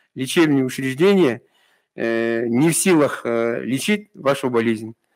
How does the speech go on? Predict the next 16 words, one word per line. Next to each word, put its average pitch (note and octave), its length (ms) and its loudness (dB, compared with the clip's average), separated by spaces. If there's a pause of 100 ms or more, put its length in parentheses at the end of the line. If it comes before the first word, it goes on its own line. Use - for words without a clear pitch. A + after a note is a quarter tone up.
(240)
А B2 100 0
так F3 260 2
мы D3 140 4
щас D3 240 0
не D3 80 4
можем, D3+ 320 4
нам D#3+ 200 4
говорят: C#3+ 380 4 (440)
«Давайте F#3 340 2
сначала, — D3+ 460 2
говорит, — C3 340 0 (340)
пусть G3 260 0
это D3+ 200 -2
самое, C#3+ 440 2
м, A#2+ 840 -4
Надира C#3+ 520 2